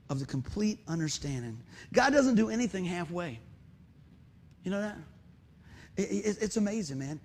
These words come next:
He didn't come halfway. He didn't go halfway to the cross. Jesus didn't get up there and go, "Man, I, break time." He didn't come halfway out the <laughs> grave.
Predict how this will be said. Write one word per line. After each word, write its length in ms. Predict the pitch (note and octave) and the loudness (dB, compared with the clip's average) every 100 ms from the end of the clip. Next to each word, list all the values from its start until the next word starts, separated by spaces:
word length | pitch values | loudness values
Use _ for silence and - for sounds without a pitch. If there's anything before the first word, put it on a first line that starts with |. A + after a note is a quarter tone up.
| - - | -2 6
He 120 | C#4 | 8
didn't 240 | C#4 B3 | 8 4
come 260 | B3+ A#3+ G3+ - - | 4 2 -2 -10 -10
halfway. 560 | - A#3 G#3+ G#3+ A3 F#3+ | 0 2 2 2 4 4
He 120 | G#3+ | 4
didn't 160 | C4 A#3 | 4 6
go 80 | A3+ | 4
halfway 280 | G#3+ A3 F3 | 6 6 4
to 100 | G3 | 4
the 80 | |
cross. 500 | C#3+ A3 D#4 B3+ - - - - - - - - | 2 0 -2 -6 -12 -20 -20 -20 -20 -20 -20 -2
Jesus 200 | A#3 A3 | 4 4
didn't 120 | A#3 | 6
get 100 | A3+ | 4
up 80 | A#3+ | 6
there 100 | A3 | 6
and 100 | G3 | 8
go, 60 | D#3+ | 6
"Man, 240 | G3+ G3+ | 2 0
I, 120 | F3+ - - - | -2 -4 -6 -2
break 280 | G3 B3+ G3 | 0 2 2
time." 460 | A3 A3+ A3 F3 - - - - - - - - - - - - - | 2 2 0 -4 -10 -20 -20 -20 -20 -20 -20 -20 -20 -20 -20 -20 -2
He 100 | C4+ | 2
didn't 180 | D4+ C4+ | 4 4
come 120 | C4+ | 2
halfway 420 | B3 C4+ B3+ C4 | 2 0 2 4
out 160 | B3+ G#3 | 4 4
the 80 | G#3 | 4
<laughs> 120 | E3+ | 4
grave. 540 | A#3 F#4+ F4 F4 E4+ | 2 2 0 0 -4